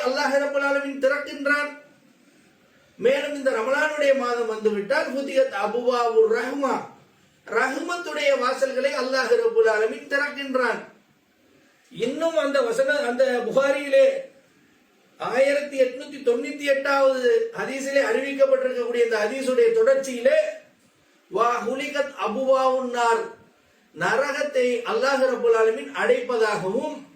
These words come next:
"வா சுல்சிலத் செய்யாத்தி", செய்த்தான்களுக்கு அல்லாஹ் ரப்பல் ஆலமீன் விலங்கிடுகின்றான். எப்போ? இந்த ரமலானுடைய மாதம் வந்துவிட்டால்.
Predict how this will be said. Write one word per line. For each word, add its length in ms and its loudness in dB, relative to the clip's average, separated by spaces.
"வா 280 2
சுல்சிலத் 680 -2
செய்யாத்தி", 760 -4
செய்த்தான்களுக்கு 800 0
அல்லாஹ் 320 0
ரப்பல் 240 0
ஆலமீன் 360 -2
விலங்கிடுகின்றான். 840 -2
எப்போ? 580 -6
இந்த 140 -8
ரமலானுடைய 680 0
மாதம் 240 -4
வந்துவிட்டால். 500 -8